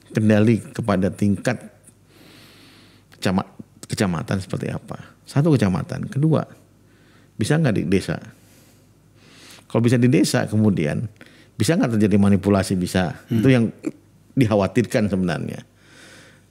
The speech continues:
Speaker 1: Nah, kalau di desa seperti apa? Dan saya berpikir ini negara kepulauan, Bang.
Speaker 2: Hmm.
Speaker 1: Kita ini negara besar. Treatmentnya juga harus berbeda di,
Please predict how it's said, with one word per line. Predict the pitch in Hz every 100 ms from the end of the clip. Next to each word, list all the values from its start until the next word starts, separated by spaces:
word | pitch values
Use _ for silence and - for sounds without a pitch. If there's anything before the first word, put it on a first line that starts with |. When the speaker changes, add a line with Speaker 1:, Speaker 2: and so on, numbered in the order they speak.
| _ _ -
Speaker 1:
Nah, | 120 107 - - -
kalau | 127 123
di |
desa | 123 135 - 123
seperti | 120 131 127 143
apa? | 143 - 101 87 - - - _ 523 539 _ _ _ _ _ _ _
Dan | 113 110 110
saya | 107 139
berpikir | 123 117 104 131 131 123
ini | 139
negara | 113 98 92
kepulauan, | - 104 120 110 95
Bang. | 87 71 - -
Speaker 2:
Hmm. | 156 131 123 - - -
Speaker 1:
Kita | - 139
ini | 156
negara | 131 104
besar. | 98 104 - 87 - - _ _ _ _ -
Treatmentnya | 123 123 127 120 117
juga | 117 113
harus | 107
berbeda | 104 98 104 95
di, | 92